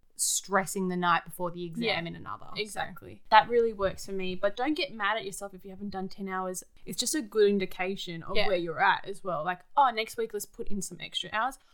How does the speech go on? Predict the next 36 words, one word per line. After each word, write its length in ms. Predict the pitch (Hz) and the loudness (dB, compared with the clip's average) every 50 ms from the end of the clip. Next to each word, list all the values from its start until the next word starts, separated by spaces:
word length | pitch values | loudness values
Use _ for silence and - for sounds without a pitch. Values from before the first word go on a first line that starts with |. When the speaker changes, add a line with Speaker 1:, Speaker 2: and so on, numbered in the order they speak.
| _ _ - | _ _ 0
Speaker 1:
Yeah. 180 | 202 208 196 302 | 2 4 6 8
Speaker 2:
"Oh, 80 | 294 | 8
actually, 320 | 247 277 277 - - 285 269 | 8 8 6 2 -2 -2 0
I 40 | 262 | 0
remember 300 | 240 240 247 247 233 220 | 0 -2 -2 -2 0 0
I 80 | - 208 | 0 0
used 140 | 214 220 - | 0 -2 -4
to 60 | 247 | -4
have 100 | 233 233 | -4 -4
a 40 | 220 | -6
debt 380 | 180 - - 202 190 - - - | -6 -4 -4 -2 -2 -4 -4 -8
box 580 | 170 151 - - - - - - - - - - - - | -8 -8 -8 -10 -12 -14 -14 -14 -14 -14 -16 -18 -18 -6
or, 280 | - 202 196 185 185 180 | -2 0 2 2 2 2
like, 200 | 175 175 175 - | 0 -2 -2 -2
an 140 | 202 180 - | -2 -2 0
extra 400 | 156 151 - - - - 202 196 | -2 -4 -4 -6 -4 -2 -2 2
box." 300 | 220 254 277 277 - - | 2 2 2 2 0 0
So 200 | - 220 202 196 - - - - - | 2 4 4 2 2 -4 -16 -4 0
I 120 | - 208 | 2 2
would 160 | 208 208 196 - | 2 2 0 -4
take 320 | - - 208 202 202 - | -4 -2 -2 -2 0 -2
away 340 | 233 214 202 196 190 190 190 | -4 0 2 2 2 2 0
some 300 | 190 - 220 202 202 - - | -2 -6 -8 -8 -10 -6 -4
hours 360 | 180 185 185 180 190 196 190 - | 0 2 2 2 0 -2 -4 -6
of 140 | - 190 175 | -6 -6 -6
the 100 | 190 185 | -6 -8
study 360 | - - 190 180 180 185 185 | -6 -6 -6 -6 -6 -6 -8
for 200 | 185 - - 185 | -10 -12 -14 -10
the 120 | 180 185 | -6 -6
next 420 | 185 185 185 175 - - - - - | -4 -4 -4 -6 -8 -10 -12 -14 -14
week 540 | - 143 - - 302 294 - - - - - _ | -14 -14 -12 -12 -12 -14 -16 -20 -20 -20 -20 _
if 120 | - 220 - | -16 -4 -2
I 120 | 214 214 | 0 0
did 200 | 220 196 190 190 | 2 0 -2 -2
Speaker 1:
Okay. 120 | 196 - | -2 -2
Speaker 2:
extra, 520 | 202 196 - - - - 240 240 285 381 | -2 -2 -4 -8 -12 -8 -6 -4 -4 -6